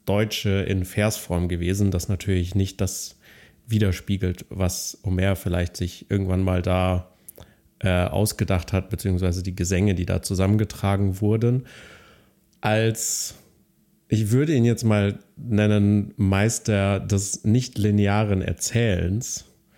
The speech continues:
bietet diese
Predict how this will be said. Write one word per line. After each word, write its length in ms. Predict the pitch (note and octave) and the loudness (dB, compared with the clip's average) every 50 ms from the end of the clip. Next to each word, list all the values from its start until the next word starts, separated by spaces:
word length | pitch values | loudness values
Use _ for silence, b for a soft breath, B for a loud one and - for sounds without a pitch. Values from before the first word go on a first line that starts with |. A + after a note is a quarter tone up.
| b b b b b b b _ _ | b b b b b b b _ _
bietet 640 | - C3+ E3 E3+ - D3+ B2+ A#2 G#2+ - - - - - _ _ _ _ _ _ _ _ _ _ _ _ _ | 0 0 0 2 0 0 0 0 0 -2 -10 -16 -18 -20 _ _ _ _ _ _ _ _ _ _ _ _ _
diese 760 | - A2 G#2 G#2 G#2 F#2+ F#2+ G2 G2 F#2+ F#2 F#2 F#2 F#2 F#2 | -2 0 2 2 2 2 2 0 2 2 2 2 0 0 -2